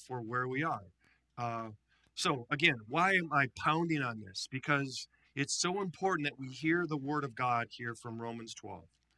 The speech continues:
right? Hate what is evil, cling to what is good. See, this is what he does. He, he, he moves from the negative, uh,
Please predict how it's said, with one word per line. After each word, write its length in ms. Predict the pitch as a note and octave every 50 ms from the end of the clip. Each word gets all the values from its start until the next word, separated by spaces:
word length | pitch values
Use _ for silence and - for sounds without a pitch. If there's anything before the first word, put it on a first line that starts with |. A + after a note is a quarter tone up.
| _ _ _ _ _ -
right? 220 | A2 B2+ C#3 D3 - _ _ _ _ _ _ _ _ _
Hate 320 | - - D#3+ E3+ F#3+ - -
what 200 | - E3+ F#3 F#3
is 220 | F3+ F3 E3+ D#3 - -
evil, 540 | - C#3 C3+ C3 B2 B2 C3 B2+ C3 C3 C3 B2+ B2 _ _ _ _ _ _ _ _ _ _
cling 640 | - - - E3 F#3 F#3+ E3 C3+ B2+ C3 C3+ C#3 C3+ - _ _ _ _ _ _ _ -
to 220 | - D3 C#3 C#3
what 300 | C#3 C3 B2+ C3 C3+ C3 C3+ -
is 320 | C3 B2+ C3 B2 A2+ G#2+ - _
good. 300 | - B2 A#2+ A2 G2+ F#2 _ _ _ _ _ _ _ _ _ _ _ _ _ _ _ _ _ _ _
See, 160 | - - C3+
this 200 | C#3 D#3 E3+ -
is 100 | E3 D3
what 160 | D3 D3 D3
he 80 | D3 C#3+
does. 320 | C#3 C#3 B2 G#2+ G2 -
He, 200 | - C3+ B2 A#2 -
he, 140 | - C#3 C#3 - _
he 160 | - D3+ D3+
moves 400 | D3 E3 E3+ F3 F#3 F3 E3 -
from 180 | - E3 D3+
the 80 | C#3 C3
negative, 680 | B2+ B2+ C3 D3 F3 E3+ C#3+ B2 G#2 G#2+ G#2+ A#2+ C#3+ D3 - - _ _ _ _ _ - - - _ _ _ _ _ - -
uh, 180 | C#3+ C3+ C3